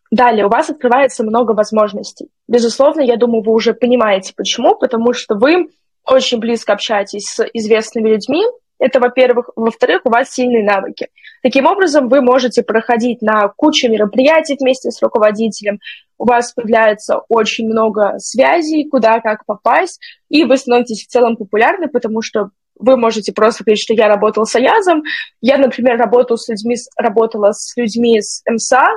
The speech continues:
то есть лайк-центра тоже от Аяза. И как только говорю, что я ассистент там с мса, мне такие: «О, прикольно». То есть таким образом вы ещё и личный бренд себе классно прокачиваете.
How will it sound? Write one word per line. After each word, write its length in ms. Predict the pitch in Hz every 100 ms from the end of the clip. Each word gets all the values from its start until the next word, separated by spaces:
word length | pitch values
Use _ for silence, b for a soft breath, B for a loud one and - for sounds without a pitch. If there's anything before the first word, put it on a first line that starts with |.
| -
то 80 |
есть 160 | 247 -
лайк-центра 560 | 226 226 - 233 226 226
тоже 260 | 226 220
от 100 | 202
Аяза. 440 | 202 202 214 202 190 B B B
И 180 | 285 320
как 160 | 269 240
только 280 | 269 254
говорю, 240 | 226 233 233
что 200 | - 226
я 160 | 220 208
ассистент 540 | 202 220 - 220 214
там 200 | 208 196
с 160 | 196 220
мса, 400 | 208 - 294 440
мне 240 | 269 240
такие: 260 | 214 214 226
«О, 300 | - 208 202 -
прикольно». 520 | 339 - 190 196 - B B B
То 80 | 226
есть 120 | 226
таким 200 | 233 285
образом 360 | 339 320 262 240
вы 100 | 262
ещё 200 | - 254
и 40 |
личный 300 | 240 - 233
бренд 240 | 214 196
себе 120 | 196 208
классно 380 | 202 202 -
прокачиваете. 760 | 214 202 196 196 - 196 202 -